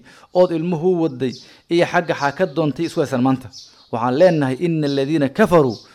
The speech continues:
ينادون لمقت الله أكبر من مقتكم أنفسكم إذ تدعون إلى الإيمان فتكفرون." Kuwa Ilaahay uu la hadlaya waaye. Kuwa muxuu ahay maanta caraysan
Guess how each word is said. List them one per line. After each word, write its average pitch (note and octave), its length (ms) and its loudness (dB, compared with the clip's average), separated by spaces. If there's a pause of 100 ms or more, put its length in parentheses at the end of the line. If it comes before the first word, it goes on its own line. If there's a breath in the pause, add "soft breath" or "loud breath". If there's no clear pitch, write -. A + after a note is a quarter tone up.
(280 soft breath)
ينادون D#3 760 2
لمقت C#3+ 560 0
الله C#3+ 380 2 (180)
أكبر C3 520 -2
من C#3+ 260 0
مقتكم - 560 -4
أنفسكم C3+ 680 -2 (440 soft breath)
إذ G#3+ 100 0 (180)
تدعون F3 500 -2
إلى D#3 240 -4
الإيمان D3 540 -2
فتكفرون." B2+ 640 -2 (480 soft breath)
Kuwa F3 200 2
Ilaahay D#3 300 0
uu C#3 140 -6
la C3 100 -4
hadlaya C3+ 360 0
waaye. A#2+ 420 0 (540 loud breath)
Kuwa F3 240 4
muxuu D#3 440 0
ahay C#3+ 380 -2
maanta D#3 400 -2
caraysan C#3 760 0